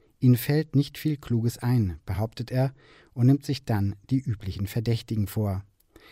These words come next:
Zum Beispiel Slavoj Žižek, der hurtige Allround-Opinionator.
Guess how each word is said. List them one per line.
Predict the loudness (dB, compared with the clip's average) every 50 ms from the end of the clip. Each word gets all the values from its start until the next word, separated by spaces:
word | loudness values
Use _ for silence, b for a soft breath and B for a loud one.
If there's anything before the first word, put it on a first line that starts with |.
| B B B
Zum | 0 2 4 4
Beispiel | 4 4 2 0 0 -2 -2 0 0 -2
Slavoj | -2 -2 0 0 2 2 4 4 4
Žižek, | 4 4 4 2 4 4 2 0 -2 -4 -10 -20 _ b b b b
der | -10 -8 -6 -4
hurtige | -2 -2 -2 -2 -2 -4 -4 -4 -6 -4
Allround-Opinionator. | -4 -2 0 0 2 2 2 2 0 -2 -6 -2 0 2 4 6 6 6 6 4 4 2 2 0 0 0